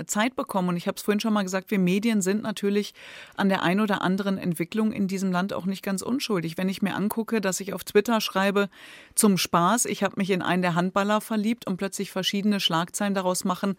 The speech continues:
Überraschung, Dunja Hayali liebt einen Handballer, dann fasse ich mir natürlich an den Kopf und weiß, wie so eine Schlagzeile entsteht,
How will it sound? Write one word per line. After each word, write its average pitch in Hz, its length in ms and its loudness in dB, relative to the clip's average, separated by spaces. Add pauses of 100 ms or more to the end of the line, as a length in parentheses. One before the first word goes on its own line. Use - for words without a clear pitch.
(280)
Überraschung, 190 720 2
Dunja 196 340 2
Hayali 180 440 0
liebt 185 360 -4
einen 180 260 0
Handballer, 180 520 -2 (340)
dann 185 160 0
fasse 190 300 -4
ich - 80 -6
mir 202 140 0
natürlich 196 440 -4
an 180 120 -2
den 165 120 -2
Kopf - 280 -4
und 185 160 -2
weiß, 170 280 0
wie 208 80 -2
so 185 80 -2
eine 185 160 -2
Schlagzeile 170 680 -4
entsteht, 180 440 -4